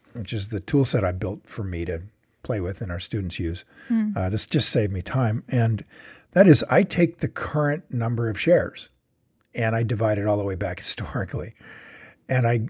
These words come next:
Speaker 1: in other words, when I wanna look at the per share data back in two thousand and six,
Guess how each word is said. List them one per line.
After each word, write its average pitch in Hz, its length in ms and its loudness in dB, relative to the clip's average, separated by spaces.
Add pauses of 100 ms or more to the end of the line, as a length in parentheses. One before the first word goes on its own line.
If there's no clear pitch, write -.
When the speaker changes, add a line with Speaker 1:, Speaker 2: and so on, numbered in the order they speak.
(160)
Speaker 1:
in 131 120 0
other 113 200 2
words, 123 180 2
when 123 100 2
I 160 140 6
wanna 160 240 8
look 131 260 4
at 127 220 2
the 123 100 2
per 139 300 2
share 127 320 4
data 110 600 0 (540)
back 117 460 0
in 104 240 -2
two 120 180 0
thousand 104 440 -2
and 87 200 -8
six, - 600 0